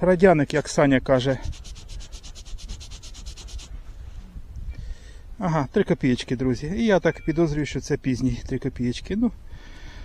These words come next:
будь-якому випадку монетосина, і ми її забираємо. Прогулялися ми по цьому полю. Зараз трошки переїдемо далі,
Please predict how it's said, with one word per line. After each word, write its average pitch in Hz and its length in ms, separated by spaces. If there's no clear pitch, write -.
будь-якому 139 340
випадку - 380
монетосина, 160 840
і 127 160
ми 139 140
її 151 260
забираємо. 151 760
Прогулялися 170 600
ми 147 100
по 143 140
цьому 220 280
полю. 202 300
Зараз 160 300
трошки 160 300
переїдемо 139 520
далі, 208 340